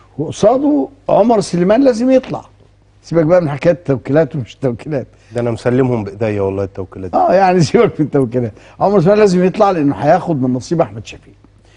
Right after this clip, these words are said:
Speaker 1: لازم تتعدد الجهات اللي هتاخد الرافضين للإخوان، عشان التصفية تكون بين محمد مرسي وأحمد شفيق.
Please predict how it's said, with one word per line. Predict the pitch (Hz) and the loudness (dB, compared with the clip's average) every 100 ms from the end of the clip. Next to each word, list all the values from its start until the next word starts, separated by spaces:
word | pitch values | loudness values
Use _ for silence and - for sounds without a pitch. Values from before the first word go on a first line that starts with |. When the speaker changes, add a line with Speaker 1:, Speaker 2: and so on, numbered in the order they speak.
| _ _ _ | _ _ _
Speaker 1:
لازم | 180 277 226 226 | 2 2 2 -2
تتعدد | 160 175 180 196 240 202 156 | 0 0 0 0 0 0 0
الجهات | 139 160 202 - _ _ _ 165 | 2 2 2 -2 _ _ _ -2
اللي | 135 143 | 0 0
هتاخد | - 170 220 254 - 220 185 170 | 0 -2 2 0 0 -2 0 0
الرافضين | 156 160 131 156 214 226 | 4 2 2 0 0 0
للإخوان، | 143 101 - - - _ _ _ _ _ _ _ _ | -2 -4 -14 -18 -20 _ _ _ _ _ _ _ _
عشان | - 123 143 | -8 -2 0
التصفية | 139 - 131 - 220 185 | 0 -2 -6 0 2 2
تكون | - 185 | 0 0
بين | 160 151 | 2 0
محمد | 139 185 185 165 | 0 0 0 2
مرسي | 196 202 208 - _ _ _ _ _ | 0 -2 -10 -14 _ _ _ _ _
وأحمد | 151 98 - | -8 -8 -14
شفيق. | - - | -20 -20